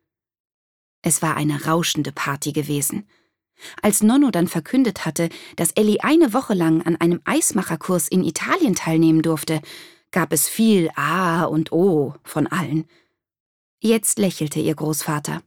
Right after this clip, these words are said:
„Nun, wir haben ja auch nicht gelogen. Dass du eine Schule fürs Eismachen besuchen wirst, stimmt ja. Nur, dass es die Accademia della Magia ist, haben wir verschwiegen.“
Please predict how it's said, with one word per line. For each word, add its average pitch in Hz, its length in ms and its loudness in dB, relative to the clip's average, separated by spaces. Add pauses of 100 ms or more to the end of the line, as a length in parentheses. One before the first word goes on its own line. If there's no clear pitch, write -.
(640)
„Nun, - 680 -6
wir 110 280 -8
haben 107 200 -2
ja 117 160 0
auch - 100 -6
nicht - 220 -10
gelogen. 170 560 -2 (540)
Dass 202 160 0
du 190 80 2
eine 139 200 2
Schule 277 420 2
fürs - 380 -6
Eismachen 190 520 0
besuchen 170 420 -2
wirst, 170 300 -2
stimmt 480 340 0
ja. - 240 -8 (640)
Nur, 165 520 4
dass 143 240 -4
es 156 180 -2
die 131 340 -2
Accademia 143 840 -2
della 120 300 -2
Magia 160 580 0
ist, - 340 -8
haben - 220 -2
wir 233 100 -4
verschwiegen.“ - 560 -6